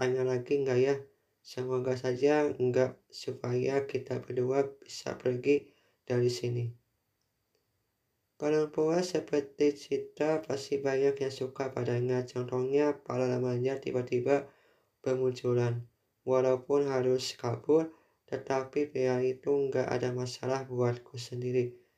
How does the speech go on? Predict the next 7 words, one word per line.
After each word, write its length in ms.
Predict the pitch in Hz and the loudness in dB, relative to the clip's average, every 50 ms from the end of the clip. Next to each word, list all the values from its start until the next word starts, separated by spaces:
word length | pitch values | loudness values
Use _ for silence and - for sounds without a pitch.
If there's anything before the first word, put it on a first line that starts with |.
| _ _ _ - | _ _ _ -6
Seenggaknya 720 | - 123 127 127 127 127 127 127 123 131 139 143 147 147 | -2 0 2 2 4 4 2 2 2 2 2 4 4 2
sekarang 640 | 147 - - - - 123 120 127 135 139 139 139 139 | 0 -4 -12 -8 -4 -2 0 0 2 4 2 2 2
minuman 560 | 135 131 127 127 123 123 127 131 135 139 135 | 0 0 0 0 0 -2 -2 -2 -4 -4 -4
kesukaan 640 | - - 135 - - - 123 - - 123 123 123 123 | -4 -6 -6 -6 -6 -8 -8 -4 -2 0 0 0 0
Citra 480 | - 123 120 123 - - 131 139 139 139 | -2 -4 -4 -4 -4 -4 -2 -2 -2 -2
sudah 320 | - 123 120 123 127 123 | -4 -6 -4 -4 -4 -2
datang. 480 | 123 120 117 - 117 117 113 113 117 | -2 -4 -2 -2 -2 -2 -2 -4 -6